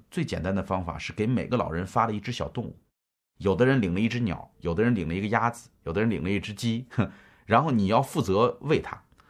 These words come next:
当给这个老人这么一个任务，让他要负责喂这个鸟或者喂这个鸭子的时候，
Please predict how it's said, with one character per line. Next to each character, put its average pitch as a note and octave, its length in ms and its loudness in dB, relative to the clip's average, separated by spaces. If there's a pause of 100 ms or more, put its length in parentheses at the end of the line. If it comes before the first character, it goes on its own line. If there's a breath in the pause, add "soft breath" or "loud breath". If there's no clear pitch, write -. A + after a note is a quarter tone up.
(380 soft breath)
当 G#3 320 2
给 G#2 160 2
这 C3+ 80 0
个 E3 80 0
老 F2 160 4
人 F#2 180 2
这 - 140 -2
么 A#2+ 100 2
一 F2 180 0
个 G#2+ 440 2
任 A#2+ 260 0
务， D#2+ 240 -4
让 C#3+ 160 2
他 C#3+ 100 -2
要 D3+ 120 4
负 - 160 -2
责 A#2 140 6
喂 F3+ 180 4
这 F#2+ 100 -6
个 F2 100 -4
鸟 D#2 180 -4
或 - 180 0
者 A2+ 60 4
喂 C3+ 120 0
这 A#2 60 -2
个 F2+ 80 -4
鸭 A2+ 200 2
子 G#2+ 100 -4
的 E2 60 -6
时 D#2+ 120 -8
候， D2 180 -6